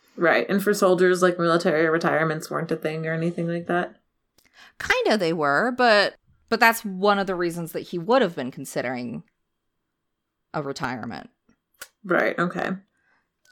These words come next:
Speaker 2: So, George had four distinguishing marks for good conduct, which made him a good candidate for becoming a valet for a commanding officer.
Speaker 1: Okay.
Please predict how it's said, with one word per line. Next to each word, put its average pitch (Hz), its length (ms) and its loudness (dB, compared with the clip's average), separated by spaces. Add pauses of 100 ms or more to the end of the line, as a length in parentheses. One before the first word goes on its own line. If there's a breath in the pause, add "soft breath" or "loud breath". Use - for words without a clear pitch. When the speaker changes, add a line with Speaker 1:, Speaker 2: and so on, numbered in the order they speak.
Speaker 2:
So, 175 600 4
George 208 360 2
had 180 400 4
four 202 360 0
distinguishing 226 680 -4
marks 165 320 -2
for 214 100 -6
good 190 180 -6
conduct, 147 540 -6 (500)
which 180 340 -2
made 170 220 -4
him 180 320 -4
a 160 240 -4
good 156 240 -6
candidate 147 600 -6
for 156 340 -4
becoming 160 540 -6
a 190 100 -4
valet 196 540 -4
for 165 380 -6
a 190 40 -10
commanding 147 440 -10
officer. - 560 -8 (1120)
Speaker 1:
Okay. 175 240 -6